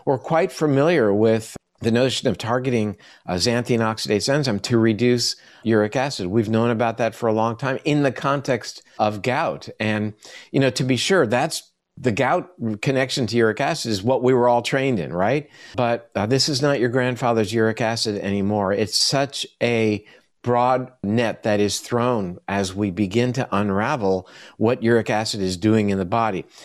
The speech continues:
Yeah, at very high levels, it can crystallize, uh, in the extracellular space and form painful crystals in your toe.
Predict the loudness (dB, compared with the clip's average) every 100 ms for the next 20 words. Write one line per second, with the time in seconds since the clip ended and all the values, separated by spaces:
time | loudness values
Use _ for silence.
0 | -14 -2 0 0 -2 -4 -4 -2 -4 0
1 | 2 2 0 0 0 2 2 0 -2 -4
2 | -6 -6 -6 -2 -2 0 0 2 0 -4
3 | -10 -20 -12 -8 -2 0 0 0 -2 -4
4 | -4 -2 2 4 2 0 0 2 2 0
5 | -4 -2 0 0 -2 -4 -4 -4 -2 -2
6 | 0 0 0 0 -2 -2 0 0 -2